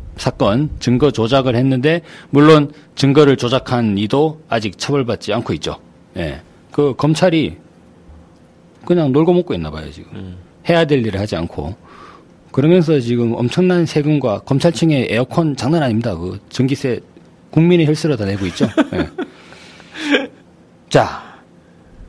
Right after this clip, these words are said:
Speaker 1: 남재준 국정원장이 왜 사퇴를 했을까요? 여기서부터 일단
Speaker 2: 음.
Speaker 1: 우리가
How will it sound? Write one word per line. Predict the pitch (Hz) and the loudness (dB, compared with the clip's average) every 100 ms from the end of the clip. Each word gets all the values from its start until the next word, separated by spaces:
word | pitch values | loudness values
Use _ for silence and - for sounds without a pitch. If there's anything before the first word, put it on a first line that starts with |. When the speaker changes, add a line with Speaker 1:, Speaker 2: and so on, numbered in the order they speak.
| - | -4
Speaker 1:
남재준 | 147 196 254 269 | 0 4 6 4
국정원장이 | 185 202 180 170 165 | 4 4 4 4 2
왜 | 117 180 277 285 | 2 2 0 -2
사퇴를 | - - 170 | -4 -2 -2
했을까요? | 113 - 95 98 78 - _ - | -2 -6 -6 -6 -12 -20 _ 4
여기서부터 | 262 220 175 120 | 6 4 2 -2
일단 | 90 - 85 85 147 | -2 -4 -4 -4 -6
Speaker 2:
음. | 104 | -6
Speaker 1:
우리가 | 104 104 92 80 | -4 0 -2 -2